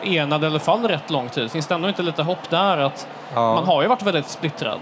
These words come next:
Speaker 1: men det har gått
Speaker 2: Ja.
Speaker 1: ändå?
Speaker 2: Ja. Jo, jag, jag tycker det. Och det här, eh, just, just det här att i, i sy-, södra delen av halvön så man, hade man då en stat som hette Pekche och en annan som hette Shilla.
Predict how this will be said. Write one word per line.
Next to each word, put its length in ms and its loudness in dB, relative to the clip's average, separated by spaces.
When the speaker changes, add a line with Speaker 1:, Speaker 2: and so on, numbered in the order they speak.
Speaker 1:
men 100 -4
det 60 2
har 40 0
gått 140 0
Speaker 2:
Ja. 200 4
Speaker 1:
ändå? 180 0
Speaker 2:
Ja. 320 2
Jo, 280 6
jag, 200 4
jag 100 -2
tycker 220 2
det. 60 4
Och 280 4
det 80 2
här, 280 2
eh, 260 4
just, 320 0
just 280 2
det 60 4
här 120 4
att 140 2
i, 180 2
i 60 -2
sy-, 260 0
södra 380 2
delen 300 2
av 120 4
halvön 420 2
så 100 -2
man, 260 2
hade 240 0
man 160 2
då 100 2
en 480 2
stat 300 0
som 80 -4
hette 160 -2
Pekche 540 -2
och 60 2
en 80 2
annan 200 0
som 100 -4
hette 160 -4
Shilla. 460 2